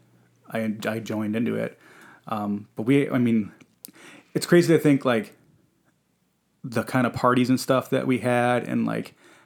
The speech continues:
how we didn't get caught doing some of the stuff we did. Like, we used to break into abandoned buildings and, like, smoke weed upstairs and, like, in the basements and stuff and, like, break and enter into places. I mean, like, we did so, just some stupid rebellious crap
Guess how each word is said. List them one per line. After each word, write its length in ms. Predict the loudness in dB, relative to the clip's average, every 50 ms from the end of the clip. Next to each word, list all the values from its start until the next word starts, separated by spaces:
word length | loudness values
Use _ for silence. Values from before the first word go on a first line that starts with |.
| _ _ _
how 240 | -12 -6 -2 0 2
we 140 | 2 2 2
didn't 320 | 0 0 -2 0 2 2
get 200 | 2 2 0 -2
caught 320 | -4 -2 0 0 0 2 2
doing 180 | 2 2 2
some 180 | 2 2 2 2
of 60 | 2
the 80 | 0 -2
stuff 340 | -4 -2 -2 -2 -4 -4 -4
we 120 | -4 -4
did. 300 | -4 -4 -4 -2 -2 -2 -2
Like, 240 | -2 -4 -6 -8 -14 -20 -20 -20 -20 -20 -20 _ _ _ _ _ -4
we 120 | 0 2
used 120 | 2 2 2
to 60 | 0
break 220 | 2 2 2 2 2
into 180 | 2 2 2
abandoned 420 | 2 2 0 0 2 2 2 2 0
buildings 460 | 0 -2 -2 0 0 2 0 0 -2
and, 120 | -2 -4
like, 180 | -4 -4 -6 -6
smoke 320 | -4 -2 -2 -2 -2 -2
weed 200 | -4 -2 -2 0 -2
upstairs 760 | -2 -4 -6 -4 -2 0 0 0 0 0 0 -2 -2 -2 -2
and, 120 | -2 -2
like, 320 | -2 -2 -4 -6 -8 -14 _ _ _ -20 -20 _ _ _ _ -8
in 140 | -4 -2
the 100 | -2 -2
basements 500 | -2 -2 -2 -2 -2 -2 -2 -2 0 0
and 120 | -2 -4 -4
stuff 420 | -2 -2 -2 -2 0 -2 -2 -4
and, 140 | -4 -4 -4
like, 300 | -2 -4 -4 -6 -10 -14 _ _ _ _ _ _ -20 -20 _ _ _ -20 -14 -6
break 240 | -4 -4 -2 -2 0
and 100 | 0 0
enter 260 | 0 0 0 0 0
into 140 | 0 0 -2
places. 540 | -4 -4 -6 -6 -6 -4 -4 -4 -4 -4 -2
I 40 | 0
mean, 200 | 0 0 0 0
like, 220 | -2 -2 -6 -10 -16 -20 -20 -20 _ _ _ _
we 80 | -2 0
did 160 | 0 0 -2
so, 100 | -2 -4
just 200 | -4 -4 -4 -4
some 180 | -4 -6 -6 -4
stupid 1200 | -4 -4 -4 -4 -4 -4 -4 -6 -6 -8 -8 -12 -18 _ _ 0 2 4 4 4 4 2 0 0
rebellious 480 | 0 -2 -2 -2 -2 -2 -4 -4 -8
crap 420 | -8 -6 -6 -4 -4 -4 -4 -8